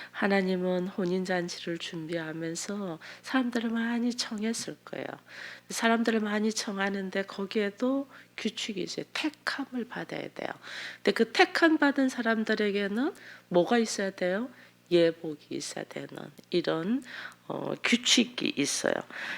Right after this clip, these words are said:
근데 사람들은 이제 이런 거를 모르고 그냥, 어, 교회만 다니면 되는 줄 알죠. 그게 아니에요. 그래서 오늘 이십삼 장에도 하나님께서,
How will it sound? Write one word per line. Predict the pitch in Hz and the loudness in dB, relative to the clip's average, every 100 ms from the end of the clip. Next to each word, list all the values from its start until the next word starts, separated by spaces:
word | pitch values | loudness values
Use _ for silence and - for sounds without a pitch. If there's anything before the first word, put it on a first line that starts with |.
| - | 0
근데 | - 226 226 | 8 12 12
사람들은 | - 240 240 226 226 208 | 10 8 8 8 8 6
이제 | 180 - | 6 4
이런 | 214 226 233 | 4 6 4
거를 | 202 180 | 2 0
모르고 | 170 147 147 175 - 190 165 - - | 2 2 2 0 0 0 0 -2 -6
그냥, | - 185 175 175 160 151 147 - - - - | 0 2 4 4 2 -2 -6 -10 -12 -10 -4
어, | 139 139 139 | -2 -2 -2
교회만 | - 165 160 165 160 | 6 8 8 6 0
다니면 | - 175 202 202 170 | 0 4 4 4 0
되는 | 151 139 139 139 | -4 -8 -6 -4
줄 | 139 | -4
알죠. | 127 127 131 - 143 - - - - - | -4 -4 -6 -4 -4 -6 -8 -8 -6 2
그게 | 175 156 | 4 4
아니에요. | 131 139 156 165 139 120 131 - - - - | 0 -2 0 0 0 -2 -4 -6 -12 -12 4
그래서 | 175 165 160 | 6 8 8
오늘 | 175 175 - | 10 8 8
이십삼 | 175 220 - - 262 | 4 2 0 4 4
장에도 | 269 269 254 233 254 254 151 - - - | 4 4 6 4 4 4 4 -2 -10 -6
하나님께서, | - 240 208 190 180 - 170 - 165 165 190 254 | 8 10 12 8 6 4 4 4 4 6 4 2